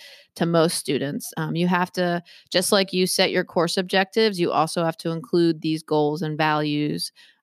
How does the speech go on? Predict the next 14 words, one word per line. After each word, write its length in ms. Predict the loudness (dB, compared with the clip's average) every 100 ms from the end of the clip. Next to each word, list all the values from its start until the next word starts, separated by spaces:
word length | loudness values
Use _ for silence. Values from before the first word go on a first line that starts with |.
| -6
um, 240 | -4 -2
within 320 | -2 0 -2 -2
your 120 | -4
courses, 480 | 2 2 2 -2 -2
within 320 | -2 -2 -2
your 160 | -2
organization, 760 | -2 -4 -4 -2 0 -2 -4 -8
if 140 | -6
you 100 | -6
want 300 | -4 -4 -4 -6
these 220 | -6 -6
things 280 | -8 -8 -6
to 80 | -4
happen. 600 | -2 -2 -4 -4 -4